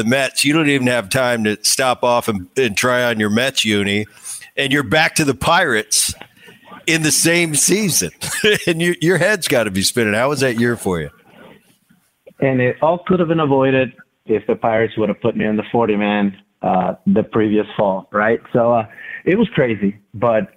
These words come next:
Speaker 2: again, my perspective was horse blinders on,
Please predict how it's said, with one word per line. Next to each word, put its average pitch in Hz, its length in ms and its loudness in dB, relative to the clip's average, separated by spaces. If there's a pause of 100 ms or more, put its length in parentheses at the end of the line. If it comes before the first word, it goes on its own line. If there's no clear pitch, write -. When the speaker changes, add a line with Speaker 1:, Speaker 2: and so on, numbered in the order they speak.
Speaker 2:
again, 117 540 -2 (420)
my 123 260 2
perspective 127 680 0
was 123 300 2 (680)
horse 131 320 -2
blinders 123 480 2
on, 113 460 0